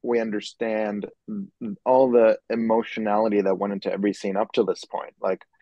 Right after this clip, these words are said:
we, we maybe understand Trini a little more. We understand Kate a little more. We understand Josh a little more. So it was just an important moment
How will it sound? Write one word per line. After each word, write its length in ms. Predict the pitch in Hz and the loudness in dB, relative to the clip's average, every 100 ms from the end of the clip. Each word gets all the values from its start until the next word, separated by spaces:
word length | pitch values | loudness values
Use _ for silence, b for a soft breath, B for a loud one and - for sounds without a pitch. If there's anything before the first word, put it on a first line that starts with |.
| _ - | _ 0
we, 200 | 110 107 | 2 2
we 360 | 107 117 113 | 0 0 2
maybe 460 | 120 123 123 123 - | 4 6 6 4 2
understand 540 | 123 131 123 156 151 143 | -2 -2 0 2 2 0
Trini 360 | - 131 117 | -2 0 2
a 60 | 110 | 2
little 160 | 104 104 | 2 2
more. 300 | 104 101 92 | 2 2 4
We 200 | 110 - | 2 4
understand 580 | 113 117 110 - 139 - - | 2 0 -2 -6 -12 -6 2
Kate 200 | 123 104 | 4 4
a 40 | |
little 180 | 110 104 | 2 2
more. 160 | 101 | 0
We 60 | 98 | -4
understand 320 | 101 135 117 | -2 0 4
Josh 220 | 110 107 | 2 2
a 20 | 101 | 0
little 140 | 98 | 0
more. 180 | 95 95 b b b - | 0 -4 b b b 2
So 440 | 120 101 101 92 _ _ _ - | 6 8 6 2 _ _ _ 4
it 60 | |
was 140 | 123 113 | 4 6
just 220 | 139 - | 2 2
an 80 | 139 | 0
important 380 | 117 135 123 120 | 2 2 2 2
moment 500 | 113 110 107 101 | 2 2 0 -4